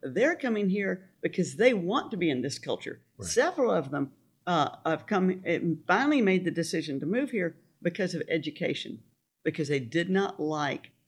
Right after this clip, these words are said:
Speaker 1: the exposure and the s-, new strategies on education elsewhere in the States.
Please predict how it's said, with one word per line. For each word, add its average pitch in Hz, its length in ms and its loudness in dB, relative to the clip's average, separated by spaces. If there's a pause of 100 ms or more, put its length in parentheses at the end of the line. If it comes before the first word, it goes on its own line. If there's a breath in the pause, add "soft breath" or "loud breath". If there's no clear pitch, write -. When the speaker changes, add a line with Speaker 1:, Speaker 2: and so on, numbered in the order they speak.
(120)
Speaker 1:
the 135 320 -2 (240)
exposure 175 840 0
and 139 180 0
the - 120 -4 (140)
s-, - 220 -10
new 175 280 6
strategies 170 880 2
on 139 200 -2
education 151 560 0
elsewhere 151 380 0
in 139 100 -2
the 135 60 -4
States. - 520 -6